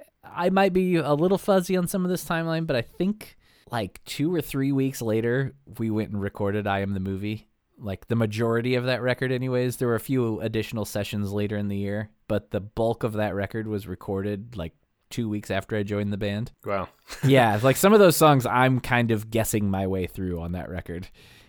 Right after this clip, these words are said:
Speaker 1: Uh,
Speaker 2: Right. And that was, like, the first time you recorded it, right?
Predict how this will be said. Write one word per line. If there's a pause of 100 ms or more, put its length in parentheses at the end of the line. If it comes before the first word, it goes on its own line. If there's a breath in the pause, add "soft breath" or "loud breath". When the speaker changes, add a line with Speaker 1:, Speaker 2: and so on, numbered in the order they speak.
(160 soft breath)
Speaker 1:
Uh, (420)
Speaker 2:
Right.
And
that
was,
like,
the
first
time
you
recorded
it,
right?